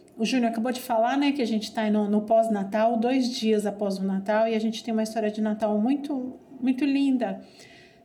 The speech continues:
É, há uns quatro, cinco anos atrás, mais ou menos, nós estávamos passeando, é, no Shopping Interlagos,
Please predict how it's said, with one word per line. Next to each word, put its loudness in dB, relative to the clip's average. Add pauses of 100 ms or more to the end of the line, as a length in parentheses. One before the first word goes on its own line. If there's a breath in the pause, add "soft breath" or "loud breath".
(140)
É, -6 (2000 loud breath)
há -6
uns -2 (720)
quatro, 0
cinco 0
anos -2
atrás, -2
mais -4
ou -6
menos, -2
nós -2
estávamos -2
passeando, 0 (360 loud breath)
é, -4
no 4
Shopping 0
Interlagos, -2